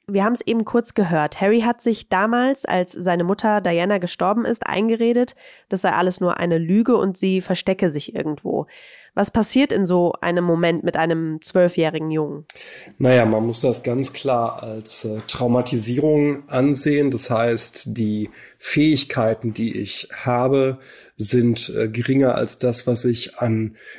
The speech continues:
Speaker 2: Übel, an Katastrophe erfahre. Und ich muss dann schauen, wie kompensiere ich das? Also wie gehe ich damit um? Und ja, da kann natürlich eine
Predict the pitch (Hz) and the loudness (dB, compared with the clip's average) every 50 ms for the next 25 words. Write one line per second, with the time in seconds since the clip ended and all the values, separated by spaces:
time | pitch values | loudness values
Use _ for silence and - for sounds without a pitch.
0 | - _ - 139 139 143 139 147 147 143 139 135 135 131 - - 113 113 110 113 | -20 _ 0 4 4 4 6 6 6 6 6 6 4 4 2 -2 -2 -2 -2 -2
1 | - - 131 - 123 117 - - - 131 131 139 135 - - 127 113 120 117 - | -2 -4 -2 -2 -2 -2 -4 -4 0 2 2 4 2 2 0 0 2 0 0 -2
2 | - - 120 113 120 135 135 143 143 127 - 127 120 127 120 - - 131 131 127 | -6 -6 -6 -4 -2 -2 0 0 0 0 0 0 0 -2 -2 -4 -2 -2 -2 -2
3 | - - 131 127 - - - 123 117 123 127 131 127 127 - - - - - - | 0 0 0 0 0 -2 0 0 2 2 2 2 0 -2 -6 -10 -20 -20 -20 -20
4 | - - 117 127 127 - 147 135 135 147 139 135 120 127 156 175 160 135 117 - | -10 -4 0 0 0 2 0 0 0 0 0 0 2 4 4 6 6 6 4 2
5 | - 123 113 123 120 110 - 120 113 123 120 113 113 127 127 131 131 123 - - | 2 0 2 0 -2 -4 -4 -4 -4 -2 -2 0 2 4 4 4 4 2 0 0
6 | 139 127 131 135 127 - - 127 139 143 156 156 127 117 113 110 107 - - - | 2 2 4 4 2 0 -2 -2 0 0 2 2 2 2 2 0 -2 -4 -8 -12
7 | - - - - - - - - - 110 120 139 165 151 127 110 113 113 113 110 | -14 -18 -18 -18 -18 -18 -20 -6 -2 2 4 4 4 4 4 2 2 2 0 0
8 | 110 113 117 107 - - 127 127 - - - 131 135 135 131 - - 143 139 135 | 0 -2 -2 -4 -6 -8 -10 -10 -6 -4 0 0 2 2 0 0 0 2 2 2
9 | 135 - - - 120 120 120 127 131 135 135 135 120 | 2 0 -2 -4 -2 0 2 4 4 4 4 4 2